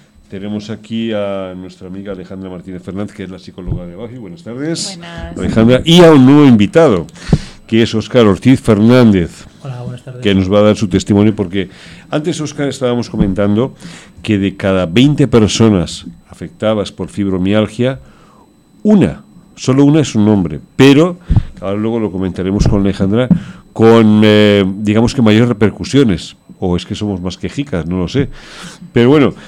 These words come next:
Speaker 1: tú cuéntanos un poco porque, eh, ¿tú a qué te dedicas exactamente?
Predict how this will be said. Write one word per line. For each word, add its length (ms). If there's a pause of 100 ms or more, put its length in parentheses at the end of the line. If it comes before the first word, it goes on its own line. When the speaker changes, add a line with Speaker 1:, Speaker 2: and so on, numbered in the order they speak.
(160)
Speaker 1:
tú 120
cuéntanos 400
un 100
poco 240
porque, 460
eh, 480
¿tú 140
a 60
qué 100
te 100
dedicas 280
exactamente? 600